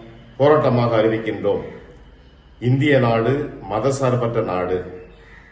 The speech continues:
யாரும் எந்த மதத்தையும் கடைபிடிக்கலாம் என்று சட்டம் சொல்கின்ற பொழுது, அதற்கு எதிராக இந்த சட்டம், இந்த ஆணை இருப்பதால் அந்த ஆணையை ரத்து செய்ய வேண்டும் என்று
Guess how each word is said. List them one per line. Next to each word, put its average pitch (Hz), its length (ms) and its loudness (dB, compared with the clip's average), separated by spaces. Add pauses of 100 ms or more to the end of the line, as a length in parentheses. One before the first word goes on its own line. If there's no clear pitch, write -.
(160)
யாரும் 139 560 2
எந்த 117 240 0
மதத்தையும் 123 480 0
கடைபிடிக்கலாம் 123 880 0 (140)
என்று 120 440 2
சட்டம் 120 380 -2
சொல்கின்ற 107 360 -2
பொழுது, 117 340 0 (680)
அதற்கு 123 340 0
எதிராக 139 760 4
இந்த 110 180 -2
சட்டம், 120 580 -2
இந்த 110 220 -4
ஆணை 120 480 0
இருப்பதால் 110 580 0 (640)
அந்த 127 240 2
ஆணையை 139 440 2
ரத்து 117 260 0
செய்ய 123 260 2
வேண்டும் 117 580 -2
என்று 120 600 0